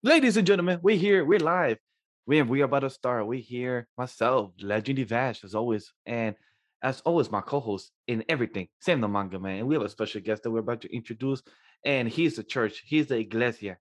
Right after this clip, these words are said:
And if you haven't and gone to him this morning, well, you're about to see the after church right now. Let's get started.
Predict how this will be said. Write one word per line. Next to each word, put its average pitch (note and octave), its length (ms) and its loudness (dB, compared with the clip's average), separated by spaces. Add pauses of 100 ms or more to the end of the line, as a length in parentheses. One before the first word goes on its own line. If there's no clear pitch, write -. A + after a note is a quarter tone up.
(140)
And A2 100 -4
if G#2+ 140 -2
you C3 80 2
haven't C3 360 -2
and G#2 140 -6
gone A#2 220 -2
to - 100 -8
him A2 80 -4
this G2 220 -6
morning, G#2+ 340 -2 (300)
well, G2+ 100 0
you're G2 120 -2
about G2+ 180 -2
to G2+ 120 0
see G2+ 320 -4
the F#2 280 -2 (280)
after G#2 240 -8
church - 300 -10
right F#2+ 180 -6
now. F2 280 -12
Let's B2 160 0
get G2+ 160 -4
started. F#2 400 -4